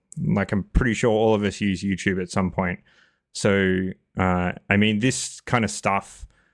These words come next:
um, where it's, like, prompting you to go somewhere and download a cracked version is obvious. Um, but then also, like, if they're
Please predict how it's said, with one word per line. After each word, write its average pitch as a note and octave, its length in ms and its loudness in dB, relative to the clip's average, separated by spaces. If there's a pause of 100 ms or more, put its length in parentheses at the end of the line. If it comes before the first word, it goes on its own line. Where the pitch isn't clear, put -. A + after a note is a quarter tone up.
(200)
um, F2+ 600 0
where G2+ 240 2
it's, - 140 -6
like, F#2 180 -4
prompting G#2+ 320 2
you F#2+ 100 2
to E2+ 100 -6
go F#2+ 160 2
somewhere F#2 460 0
and F2+ 300 -2
download F#2 340 0
a G#2 60 -6
cracked - 260 -2
version F#2+ 560 0 (400)
is F#2 560 0
obvious. A2+ 600 -2 (400)
Um, F2+ 580 0 (500)
but A2 120 2
then B2 260 2
also, A#2+ 460 2
like, F#2+ 180 0
if A2 140 0
they're G#2 560 2